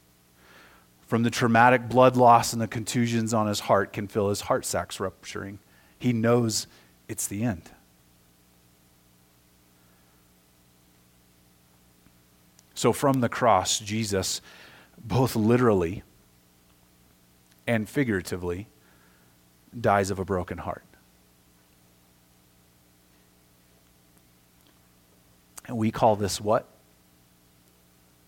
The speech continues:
We call this our good news. That's what the word gospel means.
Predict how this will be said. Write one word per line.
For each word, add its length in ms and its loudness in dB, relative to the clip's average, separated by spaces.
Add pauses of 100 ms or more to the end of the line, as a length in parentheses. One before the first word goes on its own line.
(640)
We 120 -4
call 220 2
this 300 -4 (100)
our 480 0 (800)
good 440 -2 (840)
news. 580 -14 (3000)
That's 180 -8
what 80 -6
the 80 -12
word 180 -2
gospel 400 -6
means. 380 -12